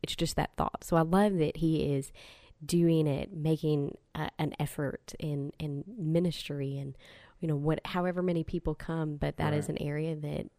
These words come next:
Speaker 1: needs help. And I'm so glad that he's, he's doing that.
Speaker 2: Yeah, and it's, and I, and I hear stories about people who are,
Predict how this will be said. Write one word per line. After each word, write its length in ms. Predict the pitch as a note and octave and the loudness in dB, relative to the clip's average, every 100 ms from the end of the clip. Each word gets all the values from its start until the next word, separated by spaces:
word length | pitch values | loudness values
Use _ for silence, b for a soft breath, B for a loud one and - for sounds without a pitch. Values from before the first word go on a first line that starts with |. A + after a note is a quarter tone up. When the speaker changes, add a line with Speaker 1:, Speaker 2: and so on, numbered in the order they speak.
| - | -6
Speaker 1:
needs 280 | D#3 D#3 | -4 -4
help. 380 | - C#3+ F#3+ - | -4 -4 -4 -6
And 260 | E3 D3 D3 b b b b | -4 -4 -6 b b b b
I'm 120 | E3 | -4
so 120 | C#3+ D#3 | 0 2
glad 220 | D3 C#3+ | 2 0
that 120 | D3 | -2
he's, 260 | D#3 D3 - | -2 -4 -6
he's 220 | - G#3+ | -8 -6
doing 220 | - C4 B3 | -2 0 0
that. 240 | - - | -2 -4
Speaker 2:
Yeah, 240 | C#3 F#3+ F3+ | -2 -2 -2
and 140 | D3 E3 | -2 -2
it's, 140 | - - | -4 -4
and 180 | D3+ | 0
I, 100 | D3 | 2
and 200 | D3 C#3+ C#3+ | 2 2 0
I 60 | |
hear 160 | C#3+ D3+ | 2 0
stories 440 | - C#3 C3+ B2+ | 0 2 2 0
about 320 | B2 B2 A2 | 0 -2 0
people 300 | - C3 C3 B2 | 0 2 0 0
who 200 | B2+ A#2+ | 0 0
are, 300 | A2 G#2 | 0 -2